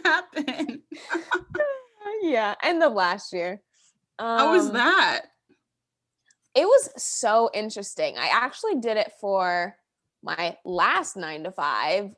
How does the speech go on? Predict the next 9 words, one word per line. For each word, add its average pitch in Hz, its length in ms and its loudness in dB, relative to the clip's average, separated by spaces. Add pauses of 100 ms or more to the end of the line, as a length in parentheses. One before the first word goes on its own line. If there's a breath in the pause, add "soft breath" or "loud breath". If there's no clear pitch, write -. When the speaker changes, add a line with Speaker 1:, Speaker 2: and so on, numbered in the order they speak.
Speaker 2:
um, 170 600 -2 (180)
as, 202 180 0
like, 180 220 0
part - 320 -2
of, 185 180 2
I 180 120 2
was 202 140 -2
doing, 190 220 -4
like, 170 240 -6